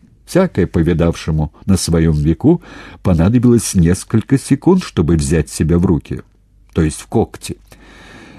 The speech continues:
"Не уйдешь!" Гарри вытащил откуда-то из-под кафтана пистолет, взвел курок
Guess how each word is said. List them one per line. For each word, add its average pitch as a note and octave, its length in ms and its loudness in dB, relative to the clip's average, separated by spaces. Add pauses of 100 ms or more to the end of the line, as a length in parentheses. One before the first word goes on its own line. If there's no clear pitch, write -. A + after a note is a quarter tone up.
(120)
"Не F#3+ 180 2
уйдешь!" E3+ 880 2
Гарри C3+ 320 4
вытащил A2 680 2
откуда-то G2 640 0 (120)
из-под F#2+ 340 -2
кафтана E2 480 0
пистолет, B2+ 600 0
взвел F2 400 0
курок G#2+ 640 -2